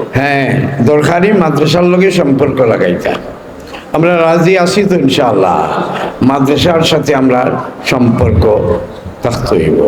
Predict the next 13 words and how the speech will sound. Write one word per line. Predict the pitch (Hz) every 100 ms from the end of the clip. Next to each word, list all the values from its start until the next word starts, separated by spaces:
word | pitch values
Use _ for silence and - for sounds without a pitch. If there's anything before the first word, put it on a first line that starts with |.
| - 147 - - 165
এই | 170 151
মাদ্রাসার | 151 160 160 185 180 180
সাথে | 185 180 165 -
সম্পর্ক | 139 123 123 135 117 110 104 98 90 - - - - - - - -
বলে | 147 151 143
আমি | 147 151 151 151
কেমনে | 139 139 139
রাখবো? | 131 131 147 135
আমার | 135 131
তো | 151 -
সময়ও | 139 123 143 160 202
নাই, | 196 113 95 90 190 - -
টাকাও | 185 185 220